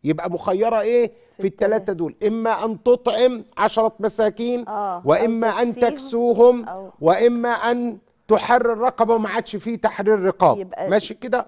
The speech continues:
Speaker 2: يبقى
Speaker 1: طيب.
Speaker 2: الاختيارين
Speaker 1: آه،
Speaker 2: الأولانيين.
Speaker 1: يبقى الاختيارين الأولانيين.
Speaker 2: فمن لم يجد.
Speaker 1: الله، شوفي بقى العبارة،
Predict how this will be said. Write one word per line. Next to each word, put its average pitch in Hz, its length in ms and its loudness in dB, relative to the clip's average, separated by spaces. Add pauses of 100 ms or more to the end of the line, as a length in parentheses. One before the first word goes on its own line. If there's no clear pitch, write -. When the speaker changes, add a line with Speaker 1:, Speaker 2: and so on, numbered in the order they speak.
Speaker 2:
يبقى 208 160 -4
Speaker 1:
طيب. 165 120 -4
Speaker 2:
الاختيارين 208 640 -8
Speaker 1:
آه، 240 40 -8
Speaker 2:
الأولانيين. 202 460 -4
Speaker 1:
يبقى 170 160 2
الاختيارين 202 600 2
الأولانيين. 214 720 -2
Speaker 2:
فمن 262 220 -2
لم 240 160 -2
يجد. 220 320 -4 (300)
Speaker 1:
الله، 190 600 6
شوفي 233 280 -6
بقى 262 120 4
العبارة، 247 580 2